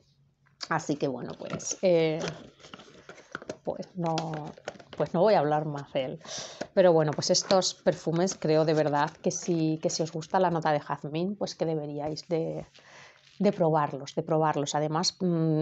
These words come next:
excepto el Jasmine Marzipan, todos los demás están en perfumerías que, que se pueden probar muy, muy, muy, muy fácil. Y, y bueno, pues de ahí seguro que si os gusta el jazmín encontráis el, el jazmín de vuestros sueños, el jazmín que, vamos, no sé,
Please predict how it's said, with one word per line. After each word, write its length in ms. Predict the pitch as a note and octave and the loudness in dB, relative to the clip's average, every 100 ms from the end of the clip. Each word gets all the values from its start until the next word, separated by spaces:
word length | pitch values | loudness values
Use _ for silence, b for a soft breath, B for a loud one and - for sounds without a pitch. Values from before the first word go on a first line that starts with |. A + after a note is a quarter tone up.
| D#3+ | -2
excepto 480 | F3 - D3+ - D#3+ | -8 -8 -8 2 2
el 240 | D3+ C#3+ | 4 2
Jasmine 300 | C#3+ F3 E3+ | 0 0 -2
Marzipan, 420 | D3+ D3 F#3 F#3+ F3+ | -4 -6 -6 -6 -4
todos 200 | - D3 | -2 0
los 120 | D#3+ D#3 | -2 -8
demás 280 | C#3+ D3 | -10 -8
están 220 | - D#3 D#3 | -4 -4 -4
en 100 | D3+ | -6
perfumerías 800 | C#3+ - C#3+ C#3 D3 F3 - - | -8 -8 -10 -8 -6 -6 -6 -8
que, 360 | - - D3+ - | -8 -8 -12 -8
que 140 | E3+ | -8
se 160 | - - | -4 -4
pueden 300 | E3+ E3 F3+ | 0 0 2
probar 260 | D#3 D3+ D#3 | 0 0 -2
muy, 320 | D3 E3+ F3+ | -2 0 0
muy, 220 | D#3 D#3 | 0 -2
muy, 180 | D3+ D3+ | -4 -6
muy 220 | D3 D3+ | -8 -12
fácil. 520 | - - - A#3+ E4+ B B B B B B - | -12 -12 -2 -2 -2 B B B B B B -4
Y, 540 | G3 F3+ E3+ D#3+ D#3 - | -2 0 -2 -4 -4 -2
y 100 | F3+ | 0
bueno, 280 | F3 D3+ | 2 0
pues 160 | F3+ D#3+ | -4 0
de 60 | E3 | 2
ahí 140 | F3+ | 2
seguro 320 | - G3 G3+ | 2 2 2
que 160 | G3+ F#3 | 2 -2
si 160 | - D#3+ | -4 -6
os 80 | |
gusta 200 | E3+ E3 | -6 -2
el 80 | G#3 | -4
jazmín 340 | G3+ E3+ F3 G#3 | -2 -2 0 0
encontráis 600 | G#3 D#3+ D#3 D#3 F#3 - | 0 -2 -2 -2 -2 -2
el, 360 | F#3 F3 D#3+ D#3+ F3 | -2 2 0 -2 -6
el 100 | E3 | -8
jazmín 440 | F3 E3 E3 E3+ | -8 -6 -4 -2
de 60 | F3 | -4
vuestros 400 | E3+ - D3 - | -6 -6 -8 -6
sueños, 420 | - D3+ E3 F3+ | -6 -6 -6 -6
el 60 | |
jazmín 480 | F3 E3+ E3 E3 D#3+ | -4 -4 -4 -6 -6
que, 420 | D#3+ E3 D#3+ D#3+ D#3+ | -2 -2 0 -4 -2
vamos, 340 | E3 D#3+ - | -4 -4 -8
no 140 | D#3+ D3+ | -10 -10
sé, 180 | - | -14